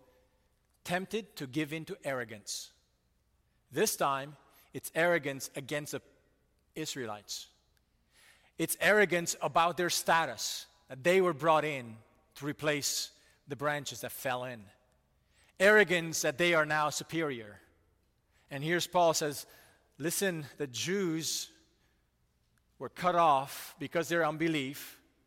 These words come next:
because they trusted in themselves."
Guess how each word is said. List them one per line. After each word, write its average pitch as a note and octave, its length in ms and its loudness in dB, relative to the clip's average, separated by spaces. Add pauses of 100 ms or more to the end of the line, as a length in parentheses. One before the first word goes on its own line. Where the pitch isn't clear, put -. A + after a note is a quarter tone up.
(680)
because C3 220 -10
they B2+ 100 -4
trusted C#3+ 460 -4
in A#2 100 -10
themselves." A2+ 760 -10